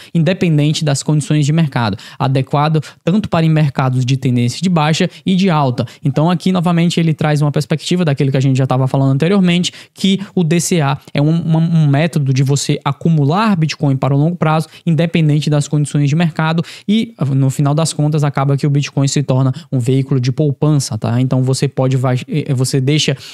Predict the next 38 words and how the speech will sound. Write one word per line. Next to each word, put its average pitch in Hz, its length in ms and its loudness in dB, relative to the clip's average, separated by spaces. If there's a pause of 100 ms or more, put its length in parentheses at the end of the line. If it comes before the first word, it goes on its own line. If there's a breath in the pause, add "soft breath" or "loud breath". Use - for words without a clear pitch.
(160 loud breath)
eh, 131 280 0
aqui 165 460 -2 (100)
selecionado 139 1000 0 (140 loud breath)
o 143 100 -2
quanto 147 340 0
você 131 240 0
quer 131 140 0
comprar, 165 460 -2
e 165 100 2
é 131 100 2
justamente 135 500 0
isso 127 120 -4
que - 80 -2
eu, 123 180 -2
que - 140 -2
eu 127 340 2
quero 127 300 0
mostrar 123 420 0
aqui 117 180 -2
agora. 165 380 2 (240 loud breath)
Você 147 360 0
deixa 165 340 2
selecionado, 147 720 0 (200 loud breath)
de 156 100 0
preferência, 180 600 0 (160 loud breath)
aquilo 208 300 0
que 202 100 -2
você 196 200 0
acredita 175 440 0
que 180 120 -2
você 175 260 0
pode 147 500 2
poupar 156 480 0 (180 loud breath)
todos 143 280 0
os 165 140 0
meses, 147 360 0
tá? 135 160 -2 (160 loud breath)
Eu 196 240 0